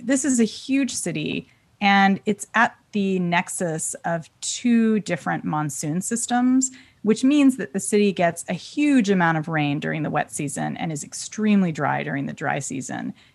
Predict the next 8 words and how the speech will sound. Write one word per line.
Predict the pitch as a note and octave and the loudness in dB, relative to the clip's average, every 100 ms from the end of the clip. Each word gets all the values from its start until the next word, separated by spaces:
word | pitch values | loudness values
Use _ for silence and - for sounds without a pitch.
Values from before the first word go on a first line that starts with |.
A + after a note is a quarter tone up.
| _ | _
And | G3+ F#3+ | 0 2
the | F#3 - | 2 0
city | F#4 C4+ G#3 G3 - - | 2 4 2 0 -4 -4
is | F#3 F3 E3+ E3 - E3+ | 0 0 0 -4 -6 -6
designed | F3+ F3 F3 F3 E3+ - | 0 2 2 0 -6 -10
to | |
handle | E3 B3 E4+ D4 D3+ C3+ | -6 -4 -2 -2 -2 -2
that | - E2+ | -2 -4